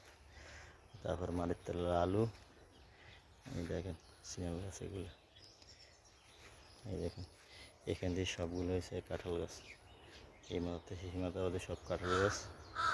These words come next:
এটা হলো বেগুন গাছ, এই দেখেন এই আমাদের গাছের সবজি, এই দেখেন,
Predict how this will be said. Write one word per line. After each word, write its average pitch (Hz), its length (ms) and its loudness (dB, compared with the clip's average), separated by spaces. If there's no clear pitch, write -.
এটা 90 140 -2
হলো 90 200 4
বেগুন 90 340 6
গাছ, 107 180 4
এই 87 120 4
দেখেন 85 280 -2
এই 87 100 -2
আমাদের 87 280 2
গাছের 87 360 2
সবজি, 101 400 2
এই 85 160 6
দেখেন, 80 280 2